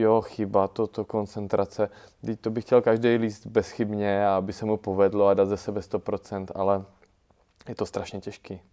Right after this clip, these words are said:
Vidím v tom podobnej, eh, v podobnej takovej, a teď to jenom tak jako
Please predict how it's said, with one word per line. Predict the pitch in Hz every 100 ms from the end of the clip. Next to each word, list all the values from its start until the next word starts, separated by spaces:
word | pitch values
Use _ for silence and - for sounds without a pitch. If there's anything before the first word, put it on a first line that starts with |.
| _ _ _ _ _ _ _ -
Vidím | 98 107 113
v |
tom | - 123
podobnej, | 113 120 123 131 135 135
eh, | 120
v | 110
podobnej | - 110 110 113 113
takovej, | 110 - 110 113 -
a |
teď | - 107
to | -
jenom | 107 104 104
tak | 107 104
jako | 101 113